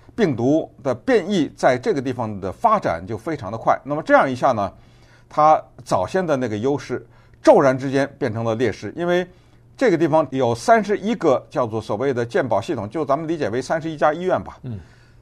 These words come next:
Speaker 1: 阿拉斯加州三十一家医院现在进入到一个叫做 statewide crisis standard，这句话什么意思？就是全州医疗紧急状态。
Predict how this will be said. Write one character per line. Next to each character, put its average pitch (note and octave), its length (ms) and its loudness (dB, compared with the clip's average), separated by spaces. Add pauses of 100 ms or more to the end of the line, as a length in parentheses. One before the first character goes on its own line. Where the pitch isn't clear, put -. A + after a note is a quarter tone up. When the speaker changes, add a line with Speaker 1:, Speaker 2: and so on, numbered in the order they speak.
(280)
Speaker 1:
阿 A3 100 4
拉 B3 120 4
斯 G#3+ 180 -4
加 G#3+ 120 6
州 G#3 180 2
三 G#3+ 360 2
十 G#3 80 -8
一 F#3+ 100 -6
家 F3 160 2
医 E3+ 80 -2
院 E3 160 0
现 D#3 240 -8
在 C#3 100 -2
进 E3 200 -4
入 C3+ 100 -2
到 A#2+ 160 2
一 A2+ 120 -6
个 B2+ 240 0
叫 B2 200 -2
做 G#2+ 320 -2 (800)
statewide F3 680 6
crisis F#3 680 6
standard， F3 420 2 (360)
这 A#3+ 160 2
句 E3+ 80 0
话 E3+ 180 6
什 C3 100 0
么 C3+ 80 0
意 C#3 80 -2
思？ A2 140 -8
就 C#3 160 -2
是 B2 280 -2 (540)
全 F3+ 340 6
州 G#3+ 300 4
医 A3 200 -2
疗 D#3 260 4
紧 A#2+ 240 -4
急 A2+ 160 -4
状 C#3+ 180 2
态。 C3 180 0